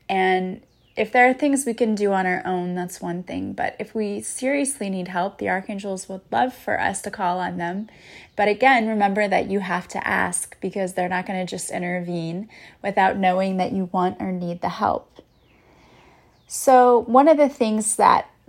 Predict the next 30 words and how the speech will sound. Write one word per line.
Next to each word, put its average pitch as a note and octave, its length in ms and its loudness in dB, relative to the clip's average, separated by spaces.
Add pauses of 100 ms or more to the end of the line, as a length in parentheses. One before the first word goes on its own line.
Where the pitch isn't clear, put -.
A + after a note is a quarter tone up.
(160)
some A#3+ 300 -2
people A#3 320 2
recommend F#3 760 0
when F#3+ 240 -4
you F#3+ 180 -4
are F3+ 160 2
working F#3 380 -4
with F3+ 200 -8
an F3+ 120 -6
archangel F3 680 -4
is F#3 180 -8
to F#3+ 120 -8
create F#3+ 380 -2
a F#3 80 0
sacred F#3 400 -4
space F3+ 360 -4
in F3+ 100 -4
your E3+ 120 -6
home. F3+ 400 -6 (680)
Me B3 280 4
personally, B3 600 0
I G#3+ 80 2
don't A3+ 220 0
think A3 200 -6
that G#3 120 -4
you F#3+ 120 -2
have F#3 440 -4
to G3 120 -2
do F3+ 220 -6
that. - 380 -2